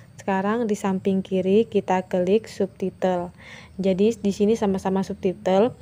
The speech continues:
Cuma kita klik dulu subtitle yang di sebelah kanan, kita klik selesai.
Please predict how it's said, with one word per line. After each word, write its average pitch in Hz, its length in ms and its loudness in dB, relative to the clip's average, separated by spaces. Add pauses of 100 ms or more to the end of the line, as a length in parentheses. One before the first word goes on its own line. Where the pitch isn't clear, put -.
(1040)
Cuma 202 320 4
kita 202 560 4 (320)
klik 202 320 2
dulu 196 320 4
subtitle 220 640 0
yang 202 320 2
di 190 80 0
sebelah 185 640 0
kanan, 190 560 0 (400)
kita 190 240 0
klik 190 160 2
selesai. 190 880 0